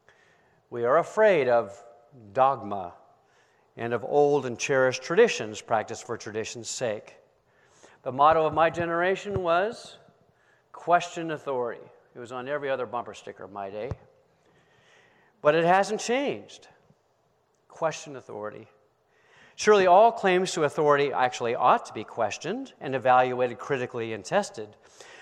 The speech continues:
But that doesn't mean that all moral authority ought to be thrown out into the great sea of relativism. It does not mean that there is no reliable anchor in life.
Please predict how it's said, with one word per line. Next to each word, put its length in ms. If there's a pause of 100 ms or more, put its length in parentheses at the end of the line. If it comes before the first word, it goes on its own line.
(100)
But 160
that 240
doesn't 340
mean 360
that 160
all 380
moral 340
authority 400
ought 140
to 60
be 120
thrown 420
out 320
into 160
the 80
great 280
sea 380
of 200
relativism. 800 (1400)
It 80
does 180
not 240
mean 200
that 120
there 160
is 100
no 280
reliable 640
anchor 360
in 120
life. 480